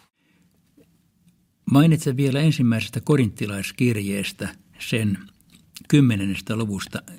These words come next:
jakeen neljä, jossa Paavali Vanhan testamenttiin liittyen sanoo, "Kallio, joka heitä seurasi, oli Kristus." Tänään siis Jumala vie sinut turvaan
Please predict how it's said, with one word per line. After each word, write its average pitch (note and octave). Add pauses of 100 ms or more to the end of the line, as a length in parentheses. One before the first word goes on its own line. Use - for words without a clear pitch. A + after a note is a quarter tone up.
(160)
jakeen G#2
neljä, A2+ (540)
jossa A#2+
Paavali A2+ (480)
Vanhan A2
testamenttiin G2
liittyen A2+
sanoo, F#2+ (280)
"Kallio, A2
joka -
heitä G2+
seurasi, G2 (160)
oli G2 (140)
Kristus." - (1040)
Tänään A#2
siis G2 (680)
Jumala A#2
vie G2+
sinut F#2
turvaan F#2